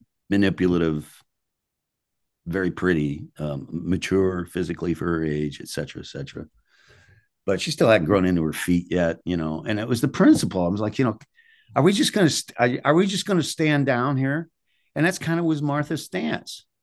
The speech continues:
stand down. And I go, "No, no, no."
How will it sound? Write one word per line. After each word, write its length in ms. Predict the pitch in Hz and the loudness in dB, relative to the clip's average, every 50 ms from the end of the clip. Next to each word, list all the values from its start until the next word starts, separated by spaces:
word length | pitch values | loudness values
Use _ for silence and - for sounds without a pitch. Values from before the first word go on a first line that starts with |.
| _ _ _ _ _ _ _ - 247 | _ _ _ _ _ _ _ -20 -16
stand 400 | - - - 147 147 147 143 151 | -12 -4 0 2 4 4 4 4
down. 400 | 147 190 202 202 175 - - - | 2 2 2 2 0 0 -2 -4
And 160 | - 123 123 | -4 -2 -2
I 80 | 127 139 | 0 0
go, 200 | 139 147 147 151 | 0 0 0 0
"No, 280 | 156 170 175 165 160 180 - - - _ | 0 0 -2 -4 -8 -10 -16 -20 -14 _
no, 800 | - 160 180 180 202 285 311 294 302 302 285 143 127 98 - 104 _ _ _ _ _ _ _ _ _ _ _ _ - | -4 -2 0 2 2 2 2 2 4 4 4 4 4 2 -2 -8 _ _ _ _ _ _ _ _ _ _ _ _ -2
no." 680 | 156 196 254 294 277 277 285 214 117 87 - - - | 2 4 6 6 6 6 4 2 0 -2 -4 -8 -14